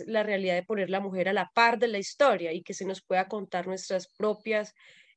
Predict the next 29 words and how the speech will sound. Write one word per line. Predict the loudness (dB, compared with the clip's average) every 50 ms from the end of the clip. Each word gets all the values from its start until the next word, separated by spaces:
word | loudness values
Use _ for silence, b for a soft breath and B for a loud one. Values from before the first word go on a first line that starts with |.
| b
historias | -8 -6 -6 -6 -2 6 6 8 8 8 4 2 0 0 0 -2 -6 -6
y | -4 -2 -2
vivir | -2 -2 -2 -2 -2 -2
nuestras | -2 -4 -4 -6 -8 -12 -10
propias | -4 -4 -4 -2 -2 -4 -6
historias | -6 -8 -6 -4 -2 -2 -2 -4
con | -4 -8 -10 -8 -2
todas | 0 2 2 2 2
las, | 0 -2 -4 -6 -8 -12 -18 _ b b b b b b
las | -4 -4 -4 -4 -6
condiciones. | -8 -6 -4 -4 -2 -2 -4 -6 -8 -4 2 4 4 4 4 2 -2 -10 -18 -20 _ _ _ b b b b b b b b b
Eh, | 2 4 4 6 6 6 4 2 0 -2 -12 -20 -20 _ _ _ _ _
cerrando | -2 6 6 8 8 8 8 6 6 4 2
ya, | 2 4 6 6 6 6 4 2 -2 -6 -2
agradezco | 0 2 4 4 6 6 6 4 2 0 0 0 2
mucho | 2 2 2 0 0 0 2 2
a | 4
Rubiela | 4 2 2 2 4 8 8 10 10 10 8 6 4 4 4 2 2 0 0
desde | 0 0 -2 0 -2 -4 -2
Cartagena, | -2 -2 -2 -2 -2 -4 -2 2 4 4 6 6 4 2 0 -2 -2 -4 _ b b b b b b b _ _
a | 0 0 2
Yasmín, | 4 4 2 2 2 0 0 0 2 2 2 0 0 0
que | 0 -2
está, | -2 -2 -2 0 2 2 2 0 0
pues, | -2 -2 -2 -2 -4 -10 -10 -8
aquí | -8 -8 -8 -6 -4 0 2
hoy | 2 2 2 0
tomando | 0 -2 0 2 4 2 2 2 2 -2 -2
también | -2 -2 -2 -2 -4 -4 -4 -4 -6 -8 -10